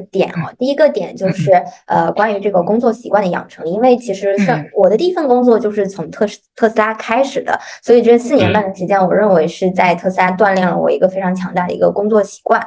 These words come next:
Speaker 1: 呃，这是第一点我想聊的。
Speaker 2: 嗯。
Speaker 1: 第二点就是我的投资意-，意识的觉醒。因为，呃，补充一个背景知识，我一九年进特斯拉之前呢，应该是三次，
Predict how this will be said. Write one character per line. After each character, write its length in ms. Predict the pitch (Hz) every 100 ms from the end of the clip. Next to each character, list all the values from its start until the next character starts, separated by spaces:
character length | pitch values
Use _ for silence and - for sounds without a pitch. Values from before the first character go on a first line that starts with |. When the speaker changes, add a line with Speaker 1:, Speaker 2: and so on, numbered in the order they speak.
| - -
Speaker 1:
呃， 100 | -
这 100 | 208
是 100 | 226 220
第 120 | 240
一 80 | 247
点 200 | 175 147 -
我 60 | -
想 180 | 175 165
聊 80 | - -
的。 80 | -
Speaker 2:
嗯。 20 |
Speaker 1:
第 80 | 302
二 160 | 311
点 180 | 247 151
就 140 | 185 196
是 140 | 202
我 240 | 190 160
的 180 | - 151 156
投 160 | 160
资 180 | 190 220
意-， 160 | 247 233 247 _ -
意 140 | 302
识 140 | - 180
的 80 | 185
觉 200 | 160 180
醒。 160 | 180 -
因 120 | 220
为， 80 | 294 - - -
呃， 240 | - 190 185
补 160 | 196
充 160 | 196 294
一 60 | 285
个 40 |
背 160 | 285 226
景 140 | 175
知 120 | 190
识， 100 | 220
我 260 | 190 175 160 -
一 460 | 254 277 277 285
九 240 | 277 208 165
年 360 | 170 160 170
进 260 | 185 240 196
特 180 | 190 196
斯 100 | 196
拉 160 | 185
之 140 | 180 190
前 200 | 190 170
呢， 80 | 190
应 140 | 214
该 180 | 226 233
是 340 | - 220 196
三 400 | 185 247 254 285
次， 400 | - - 220 175